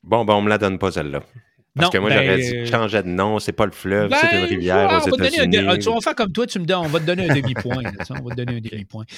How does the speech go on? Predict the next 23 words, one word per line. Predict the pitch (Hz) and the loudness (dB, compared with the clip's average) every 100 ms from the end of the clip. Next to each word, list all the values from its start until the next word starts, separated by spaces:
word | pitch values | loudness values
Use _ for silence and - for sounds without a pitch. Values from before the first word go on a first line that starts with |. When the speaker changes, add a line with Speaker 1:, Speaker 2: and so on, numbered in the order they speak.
| - - | -18 -8
Speaker 2:
Question | - 233 - 277 | 0 2 2 2
huit. | 247 294 311 - 131 - - | 2 2 -2 -6 -10 -12 -10
Sérieusement | - 285 294 254 220 233 294 - | 0 0 2 0 0 0 -2 2
abîmée | 196 160 190 254 | 0 2 0 0
par | 240 180 | 2 4
un | 170 | 2
violent | 143 202 226 240 | 2 2 2 2
incendie | 202 175 196 175 143 247 | 0 0 0 0 -2 -2
en | 170 | 0
deux | 160 | 2
mille | 156 151 | 2 0
dix-neuf, | 123 120 185 247 - | -2 -4 -4 -4 -4
la | 143 | -4
cathédrale | - 202 208 180 220 226 | -2 0 0 0 0 0
Notre-Dame | 185 208 185 165 202 190 | -2 -2 -2 -2 -2 -2
de | 143 | -2
Paris | - 131 139 202 | 0 0 0 -2
a | |
été | 131 139 | -2 -2
rouverte | 120 127 160 160 | -2 -2 -2 -2
au | 135 | -4
public | 131 123 160 170 | -2 -2 -2 -4
en | 127 104 | -6 -8